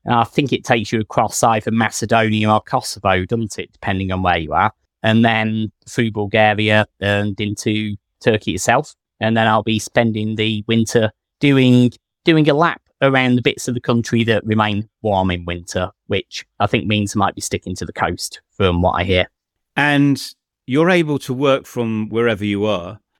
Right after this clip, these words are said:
Speaker 2: Do you work for a, a single company, or, or are you a freelancer that changes projects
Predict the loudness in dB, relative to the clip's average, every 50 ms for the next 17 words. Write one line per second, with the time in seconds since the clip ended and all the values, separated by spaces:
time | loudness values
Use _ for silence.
0 | _ _ _ -2 0 0 2 4 4 2 2 -2 -4 -4 -2 0 0 0 -2 -6
1 | _ _ _ -10 -6 -6 -6 -6 -8 -10 _ _ _ -14 -12 -12 -8 -6 -4 -4
2 | -4 -4 -6 -6 -4 -2 -2 -2 -2 -2 0 0 0 0 -2 -2 -2 0 0 0
3 | -2 -2 -2 0 2 2 2 2 2 0 0 -2 -4 -4 -4 -4 -4 -2 -2 -2
4 | -2 -4 -6 -8 -8 -8 -6 -6 -6 -8 -8 -10 -8 -6 -4 -2 -2 -4 -4 -6
5 | -8 -8 -6 -6 -4 -4 -2 -2 -2 -2 -2 -6 -10 -12